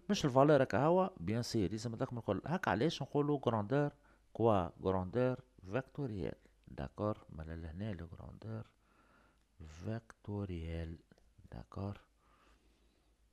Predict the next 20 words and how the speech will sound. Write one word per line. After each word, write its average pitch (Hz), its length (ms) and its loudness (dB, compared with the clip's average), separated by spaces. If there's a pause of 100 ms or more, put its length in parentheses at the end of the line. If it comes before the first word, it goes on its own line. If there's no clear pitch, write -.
(1600)
ناخذ 175 280 6
اكزومبل 165 400 4
اخر 107 200 4
سي 92 200 4
فو 85 140 0
فولي، 143 680 4
مثلًا 120 560 0
لا 160 120 4
فيتيس. 147 760 0 (340)
لا 107 440 -4 (420)
فيتيس. - 800 -8 (880)
لا 95 420 -8 (360)
فيتيس. - 640 -14 (840)
اوسي 98 340 0
حتى - 260 -6
هو 80 180 2
جراندير 78 400 -4
فيكتوريال، 101 580 -4
يتكتب 73 480 -4
في. 131 380 0